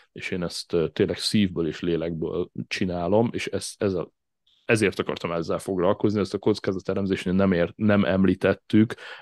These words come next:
á, de hogy ez nekem egy ilyen libabőr, tehát hogy nem az van, hogy na, mivel tudnánk pénzt keresni, nem tudom, termesszünk körtét, mert most abban van pénz,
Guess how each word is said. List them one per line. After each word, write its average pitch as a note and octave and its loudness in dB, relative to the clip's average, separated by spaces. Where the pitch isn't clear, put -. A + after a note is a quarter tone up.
á, F#2 4
de F#2 2
hogy F2+ 4
ez F#2+ -2
nekem F2+ -4
egy F2+ 0
ilyen F2+ 2
libabőr, E2 2
tehát - -8
hogy F2+ -2
nem G2 2
az F2 0
van, F2 0
hogy F2+ 4
na, C#3+ 4
mivel G#2+ 4
tudnánk F2 -4
pénzt A#2+ 0
keresni, F#2+ 0
nem F#2 0
tudom, - -6
termesszünk - -4
körtét, F#2+ 0
mert G2 -6
most - -12
abban F2 -2
van E2 -2
pénz, G3+ 4